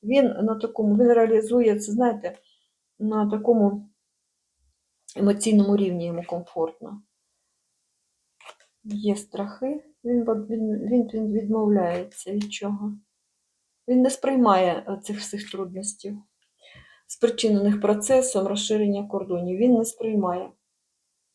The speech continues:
І все. В нього ціль, в нього ціль. Він поставив ціль, він визначився, все, він іде в цьому процесі. Тому він не хоче приймати абсолютно.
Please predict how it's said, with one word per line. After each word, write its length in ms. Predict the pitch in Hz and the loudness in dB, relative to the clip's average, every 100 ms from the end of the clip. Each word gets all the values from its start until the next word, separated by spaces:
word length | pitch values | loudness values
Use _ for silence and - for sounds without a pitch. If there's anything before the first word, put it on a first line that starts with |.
| _ _ _ _ _ _ - | _ _ _ _ _ _ -14
І 160 | 214 | -12
все. 240 | 220 - 190 | -8 -2 2
В 60 | |
нього 220 | 233 285 | 4 4
ціль, 420 | 269 - 208 190 208 | 2 0 -2 -2 -2
в 40 | |
нього 220 | 247 240 | 0 0
ціль. 240 | 220 - 202 | -2 -6 -2
Він 160 | 233 | 0
поставив 440 | 220 214 202 202 208 | -2 -2 -2 0 0
ціль, 240 | 285 254 | 2 4
він 120 | 202 | 2
визначився, 580 | 208 240 226 220 208 202 | 2 0 0 -2 -8 -8
все, 260 | 208 196 190 | -6 -4 0
він 120 | 214 | 2
іде 180 | 208 226 | 4 2
в 80 | |
цьому 220 | 226 202 190 | 2 -6 -6
процесі. 600 | 190 190 185 180 - - _ _ _ _ | -8 -10 -10 -8 -10 -12 _ _ _ _
Тому 280 | 240 247 | 4 4
він 180 | 220 233 | 6 2
не 80 | 240 | 0
хоче 640 | 254 - 208 208 - 190 208 - _ _ | -2 -4 -2 -2 -8 -12 -14 -16 _ _
приймати 580 | 214 196 190 196 247 208 | -2 -2 0 -2 -2 -4
абсолютно. 800 | 196 - 208 196 196 _ 202 | -6 -4 -4 -4 -8 _ -12